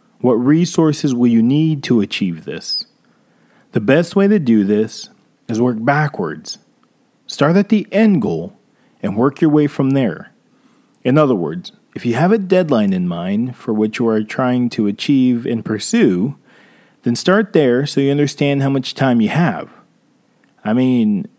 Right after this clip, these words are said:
a goal without a deadline is simply a dream. If you have set deadlines,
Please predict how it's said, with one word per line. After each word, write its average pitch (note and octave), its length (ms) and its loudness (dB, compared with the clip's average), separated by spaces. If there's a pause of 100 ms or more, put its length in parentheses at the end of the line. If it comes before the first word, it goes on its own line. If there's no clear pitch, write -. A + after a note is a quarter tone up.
(200)
a A2+ 100 0
goal C#3+ 440 0
without F#3+ 320 2
a F#3 60 2
deadline G2+ 640 0
is G#2+ 140 -2
simply A2+ 540 0
a G#2 60 0
dream. G#2 520 -2 (840)
If G2 120 -8
you G#2 120 0
have C#3+ 560 -2
set - 340 -2
deadlines, F2+ 800 -2